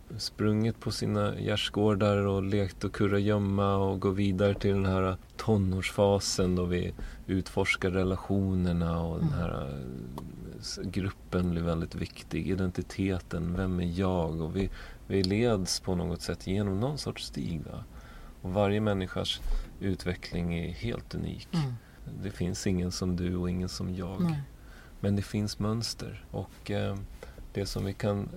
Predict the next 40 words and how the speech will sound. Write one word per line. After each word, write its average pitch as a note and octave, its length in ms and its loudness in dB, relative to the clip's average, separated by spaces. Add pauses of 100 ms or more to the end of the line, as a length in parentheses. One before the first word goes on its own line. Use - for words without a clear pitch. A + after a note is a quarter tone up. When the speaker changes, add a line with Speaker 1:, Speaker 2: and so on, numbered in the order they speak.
(180)
Speaker 1:
säga, G2+ 520 2
eller G2 200 2
så F#2+ 200 0
som F#2+ 200 0
det F#2+ 200 0
förefaller G2 800 4
för - 160 -4
mig, A2 460 2 (400)
är F#2+ 160 -2
att G2 160 -4
vi F#2 200 0
som G2 380 -4 (100)
kultur, G#2 580 0 (220)
på G2+ 80 -2
ett - 120 -6
väldigt G2+ 280 -2
generellt A2 480 0 (200)
plan, F#2 240 -2
den F2+ 140 0
västerländska F2+ 720 0
kulturen F#2 520 -4
så - 100 -12
att - 60 -12
säga. - 260 -8 (540)
Och F#2 180 -4
vi F#2 60 -4
kan F#2 240 -4 (180)
säga F2+ 280 2
att F#2 80 -10
det F2+ 100 -2
gäller F#2 360 0
oss, - 140 -12 (280)
oss G2+ 160 -4
som F2+ 180 -4
svenskar, F#2+ 640 -4 (480)
vi F#2 120 2
som F#2 380 0
bor F2+ 340 2
här. G2 220 0 (200)
Speaker 2:
Mm. E3+ 120 4